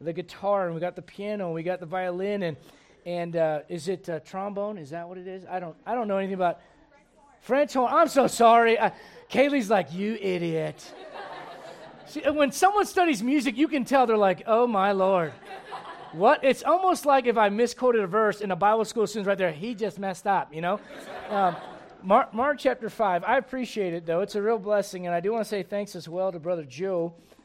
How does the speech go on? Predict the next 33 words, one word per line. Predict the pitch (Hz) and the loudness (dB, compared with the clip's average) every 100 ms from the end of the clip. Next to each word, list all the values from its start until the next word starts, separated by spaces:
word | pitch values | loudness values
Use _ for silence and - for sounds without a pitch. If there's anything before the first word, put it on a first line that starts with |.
| _ | _
Um, | 160 165 160 156 156 151 | -4 0 0 -2 -6 -8
our, | 165 220 240 220 - | 0 2 2 -2 -2
our | 190 175 | 0 0
music, | 170 180 233 190 220 190 - | -2 -4 -4 0 0 0 -6
uh, | 180 175 160 139 - _ _ _ _ _ _ - | -2 0 -2 -4 -12 _ _ _ _ _ _ -8
I | |
don't | 185 | -4
know, | |
whatever, | 196 202 208 | -2 -2 -2
ministry | 190 208 262 - 214 185 | -2 -2 -2 -4 -2 -2
has | 175 160 - | -2 -6 -10
just | 165 196 - | -12 -10 -6
taken | 262 254 | -8 -6
a | 208 | -6
notch | 190 190 180 - | -4 -4 -6 -8
up, | 196 220 - | -4 -4 -4
and, | 175 175 170 - - _ - | -6 -4 -6 -10 -20 _ -8
and | 185 180 | -6 -4
that's | 226 247 | -4 -4
not | 226 233 226 | -4 -4 -4
because | 214 175 | -8 -8
of | |
Pastor | 180 196 180 170 | -4 -4 -4 -6
Adrian, | 185 175 170 170 | -6 -6 -6 -8
and, | 160 160 170 | -6 -8 -6
and | 165 | -6
I, | 175 202 | -4 -4
I | 202 | -2
know | 233 | 0
he | 233 | -2
doesn't | 226 233 | -2 -2
want | 226 | -4
the, | 220 214 196 | -4 -4 -4